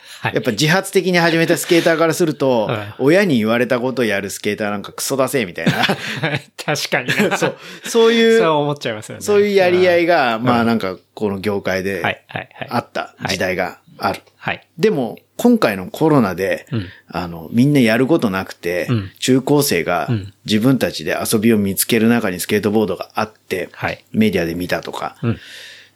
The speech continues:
Speaker 2: で、実際どこにも行けなくて、
Speaker 1: うん。
Speaker 2: あの、お金も使い道がない。
Speaker 1: はい。
Speaker 2: スケートボードだったら二、三万出せばいいの買えるし、
Speaker 1: うん、うん、うん。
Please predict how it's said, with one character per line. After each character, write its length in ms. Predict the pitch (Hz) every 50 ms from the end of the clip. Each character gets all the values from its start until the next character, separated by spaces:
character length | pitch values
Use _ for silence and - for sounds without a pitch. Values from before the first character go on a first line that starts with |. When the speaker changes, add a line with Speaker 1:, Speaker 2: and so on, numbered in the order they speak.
| _ _ _ -
Speaker 2:
で、 380 | - 165 185 165 151 - - _ _
実 260 | 135 120 123 120 - -
際 180 | 131 123 113
ど 120 | 98 120 107
こ 100 | 120 123
に 100 | 120 117
も 140 | 120 117
行 100 | 113 104
け 100 | - 123
な 140 | 110 110 107
く 80 | - -
て、 400 | - - 104 101 98 95 85 -
Speaker 1:
う 40 | 113
ん。 160 | 101 92 87 -
Speaker 2:
あ 160 | - 90 90
の、 160 | 87 90 87 80 -
お 80 | 104 104
金 240 | - 107 101 98
も 140 | 98 98 95
使 260 | - - - - 98
い 140 | 98 92 92
道 120 | 82 - 85
が 120 | 90 92
な 160 | 90 90 87
い。 120 | 80 - - _
Speaker 1:
は 160 | - - 85
い。 40 | 82
Speaker 2:
ス 60 | -
ケ 120 | - 120
ー 20 | 110
ト 60 | 127
ボ 80 | 131 135
ー 0 |
ド 40 | 131
だ 40 | 110
っ 20 |
た 80 | - 98
ら 60 | 95
二、 140 | 92 92 90
三 220 | - 104 101 98 101
万 260 | 104 101 104 107 101
出 120 | 104 107
せ 100 | 101 101
ば 100 | 87 85
い 80 | 90 95
い 40 | 90
の 80 | 85
買 200 | 117 120 - 85
え 40 | 87
る 80 | - 87
し、 300 | 117 107 95 95 98 95
Speaker 1:
う 20 |
ん、 40 | 85
う 20 |
ん、 40 | 87
う 20 |
ん。 40 | 80